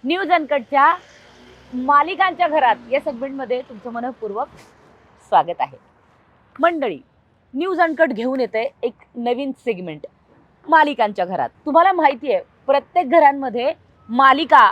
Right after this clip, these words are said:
हा प्रत्येक घराचा खरं तर अविभाज्य भाग आहे. पण असं असताना ही मालिकांची घरं नेमकी कशी असतात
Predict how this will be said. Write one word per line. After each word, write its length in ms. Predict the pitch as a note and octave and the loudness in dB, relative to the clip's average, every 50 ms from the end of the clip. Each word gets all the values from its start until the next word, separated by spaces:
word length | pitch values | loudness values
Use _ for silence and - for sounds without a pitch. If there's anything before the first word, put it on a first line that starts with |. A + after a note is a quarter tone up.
| - | 4
हा 100 | - C4+ | 2 2
प्रत्येक 340 | C#4 - C#4 C4+ - C#4+ A3+ | 2 2 0 -2 -2 -4 -2
घराचा 300 | B3+ C4 B3+ B3+ - D4+ C#4 - | 0 0 0 0 0 -2 -4 -2
खरं 180 | C4+ C4 B3+ | -2 -2 0
तर 140 | D#4 D4 - | -2 -2 2
अविभाज्य 680 | - A#3 G3 A#3 A#3 F#3 G3+ A3 G#3 F#3 D#3+ G#3 C#4+ E4+ G4 - - - E3+ | 2 0 0 0 -4 -6 -4 -4 -4 -4 -2 -2 0 0 0 -2 -6 -14 -12
भाग 260 | - - A3+ G#3+ - | -4 -2 0 0 0
आहे. 220 | F#3+ G3+ F#3+ D#3+ C#3+ - - - - - - - - - - - - - - - - | -2 -4 -6 -6 -10 -10 -14 -16 -16 -18 -18 -18 -20 -20 -20 -20 -20 -20 -20 -2 2
पण 140 | F4 F4+ F4+ - - | 2 2 2 2 -2
असं 300 | - C4 - - G4 F#4+ | -4 -4 -2 2 2 2
असताना 420 | F#4 - - C#4+ B3+ A#3 A3+ A#3+ D4 - _ _ _ _ _ _ - | 2 0 0 -2 0 0 0 -2 -2 -4 _ _ _ _ _ _ -2
ही 80 | D#4 F#4+ | 0 2
मालिकांची 560 | G4 G4 E4 D4 D4+ F#4 D#4 F#4+ G4 E4 F#4 | 4 4 4 4 4 2 2 0 0 0 0
घरं 240 | F4 E4 E4 D#4 D4 | 4 4 4 4 4
नेमकी 260 | C#4 C#4 C4 A3 B3+ | 0 -6 -10 -10 -10
कशी 260 | A#3 B3 A#3+ - A#3 G#3 | -10 -10 -10 -8 -8 -8
असतात 460 | G3+ F#3+ _ - F#3 E3+ E3 E3 | -8 -8 _ -4 -2 -2 -2 -2